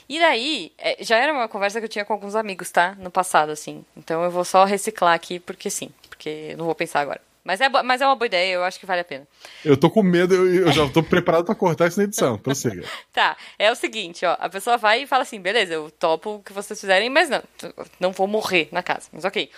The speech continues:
Speaker 1: Por exemplo, você poderia, porque não tem um lance que a pessoa liga e daí a pessoa, se chegar a tantas liga-, não sei, eu, eu não assisto Big Brother, a-, acho que eu nunca assisti um inteiro. Mas a nossa sugestão seria, as pessoas podem dar presentes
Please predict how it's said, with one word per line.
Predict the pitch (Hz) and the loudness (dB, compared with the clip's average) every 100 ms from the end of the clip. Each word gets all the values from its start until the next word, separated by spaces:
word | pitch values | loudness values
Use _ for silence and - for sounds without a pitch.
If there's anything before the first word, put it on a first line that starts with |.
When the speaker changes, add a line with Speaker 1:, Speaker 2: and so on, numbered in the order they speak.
| - - | -6 0
Speaker 1:
Por | 247 | 2
exemplo, | 233 147 - - _ _ _ | 2 -2 -8 -20 _ _ _
você | 226 - 370 | -2 2 0
poderia, | 381 330 220 196 240 240 165 - | 2 2 2 0 0 2 2 0
porque | 233 - | -2 0
não | 359 | 0
tem | 381 440 | 0 2
um | |
lance | 240 226 - | 2 2 0
que | 202 | -4
a | |
pessoa | - 190 202 | -4 0 0
liga | 185 156 190 220 175 175 | 0 -2 -2 -2 4 2
e | 165 | 4
daí | 170 175 | 2 2
a | 185 | 0
pessoa, | 185 185 | -4 -10
se | - - - 170 | -10 -10 -10 -10
chegar | - 185 175 | -6 0 0
a | 180 | 0
tantas | 185 185 175 | -4 -8 -6
liga-, | 175 220 | -6 -6
não | 277 | -4
sei, | - 175 | 2 2
eu, | |
eu | 185 190 | 2 0
não | 208 | -2
assisto | 214 208 - | -4 -6 -8
Big | 180 | -2
Brother, | 170 170 185 180 | 2 2 4 2
a-, | 170 _ 160 165 180 | 2 _ -16 -4 -4
acho | - | -2
que | |
eu | 185 | -4
nunca | 175 175 | -6 -6
assisti | 185 - 170 | -8 -8 -10
um | 165 | -12
inteiro. | - 135 135 _ - - | -10 -12 -12 _ -20 -10
Mas | 233 294 | -2 0
a | 320 | 0
nossa | 320 - 339 | -2 -4 -10
sugestão | 233 220 233 233 | -8 -8 -8 -8
seria, | - 226 185 143 - | -4 -2 0 -2 -2
as | 190 - | -4 -4
pessoas | 247 - - - - | -6 0 0 0 -4
podem | 185 190 202 156 147 _ _ _ | 2 2 2 -6 -10 _ _ _
dar | 175 185 190 - - | 0 2 2 -4 -4
presentes | 233 202 190 214 - 359 - - | -2 -2 -4 -4 -8 -10 -10 -14